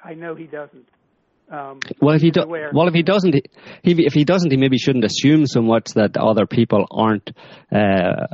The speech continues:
Speaker 2: following a similar path, you know, <laughs> because he, with his, okay, jokingly, uh, his, his sales pitch type of thing, it seemed like he was, uh, when I, when I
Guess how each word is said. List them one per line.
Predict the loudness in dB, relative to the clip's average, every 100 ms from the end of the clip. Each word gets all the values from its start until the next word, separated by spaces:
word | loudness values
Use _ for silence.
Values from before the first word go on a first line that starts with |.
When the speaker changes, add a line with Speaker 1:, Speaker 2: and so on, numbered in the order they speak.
| -10 -10
Speaker 2:
following | -4 0 0 0
a | -2
similar | -2 0 0
path, | 0 0 0 -2
you | 0
know, | 2
<laughs> | 2 -2
because | -2 0 2
he, | 2 0 -2
with | -2 0
his, | 0 -2 -6 -14 -20 -10 -4
okay, | 0 0
jokingly, | 2 0 0 0 0 0 0
uh, | 0 -2 -4 -4
his, | -4 -4
his | -2 -4 0
sales | 0 0
pitch | 0 -2 0
type | -2
of | -2
thing, | -2 -2
it | -2 -4
seemed | -2 0 0
like | -2 -2
he | -2
was, | -2 0
uh, | 0 0 -4 -12 -20 -20 _ _ -4
when | 0 2
I, | 2 0 0
when | 2 0
I | 2 2